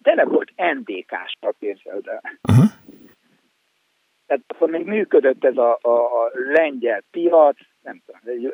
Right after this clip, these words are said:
Speaker 1: be, be voltam szorulva egy ilyen, ö, vagomba,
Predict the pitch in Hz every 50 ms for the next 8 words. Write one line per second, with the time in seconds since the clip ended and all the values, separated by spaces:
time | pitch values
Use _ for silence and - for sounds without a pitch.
0 | - 127 123 - - _ 135 160 175 147 135 117 110 - - 117 110 - - 156
1 | 143 135 127 123 117 110 120 113 113 107 _ _ _ _ _ _ _ _ - -
2 | - _ _ _ _ _ _ _ _ _ _ _ _ _ _ _ _ _ _ _
3 | _ _ _ _ _ _ _ _ _ _ _ _ _ _ _ _ - 127 120 120
4 | 135 127 123 131 127 131 120 123 123 117 110 110 - - _ _ _ _ _ _
5 | _ _ _ _ _ _ _ _ _ _ _ _ _ _ _ _ _ _ _ _
6 | _ 120 123 113 107 147 156 143 147 156 156 156 160 151 165 175 190 180